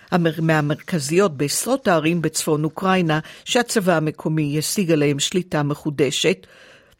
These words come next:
חודשיים אחרי שנפלו בידי צבאו של ולדימיר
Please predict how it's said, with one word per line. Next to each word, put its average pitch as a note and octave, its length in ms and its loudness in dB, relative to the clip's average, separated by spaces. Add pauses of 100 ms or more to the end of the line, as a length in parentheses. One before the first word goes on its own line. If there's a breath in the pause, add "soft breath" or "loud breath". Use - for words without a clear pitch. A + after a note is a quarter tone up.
(120)
חודשיים F#3 640 2 (340)
אחרי E3 260 0
שנפלו D#3+ 540 -2
בידי D3 460 0
צבאו D#3 480 -4
של E3 220 -2
ולדימיר D3 540 -2